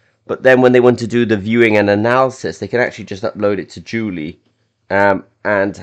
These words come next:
have that kind of free, um, or have a viewer and anal-,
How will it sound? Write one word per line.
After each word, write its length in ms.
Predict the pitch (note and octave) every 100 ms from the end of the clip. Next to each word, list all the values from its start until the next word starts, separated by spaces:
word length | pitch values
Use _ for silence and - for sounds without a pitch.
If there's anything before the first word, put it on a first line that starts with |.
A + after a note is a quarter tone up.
| - -
have 180 | G#2+ G2
that 160 | -
kind 140 | - G2+
of 120 | -
free, 480 | - A2+ G#2+ F#2+ - _ _ _ _ -
um, 240 | G2 F#2+ - _ _ _ -
or 120 | B2
have 180 | A#2 C3+
a 80 | B2
viewer 400 | G2 A#2 B2 A#2+
and 200 | G2 A2
anal-, 400 | G#2+ G#2+ G#2+